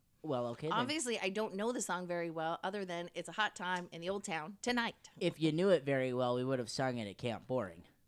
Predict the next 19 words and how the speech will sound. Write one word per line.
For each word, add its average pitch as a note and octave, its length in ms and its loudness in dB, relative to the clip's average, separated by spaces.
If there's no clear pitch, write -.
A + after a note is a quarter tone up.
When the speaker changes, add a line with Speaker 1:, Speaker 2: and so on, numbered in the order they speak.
Speaker 2:
Yes, F3 320 -6
we E3 60 -10
probably E3 300 -8
would A#3 180 -6
have. - 100 -16
Speaker 1:
All A2+ 80 -8
right. F2 240 -12
Well, D#3+ 260 4
thank C3+ 180 -2
you C3+ 60 -2
for C#3 140 -2
explaining C3 680 -2
the B2 560 -2
reason C#3 520 0
behind B2 640 -2
the B2 440 4
very C3 300 0
long B2 380 2
name. A2+ 360 -2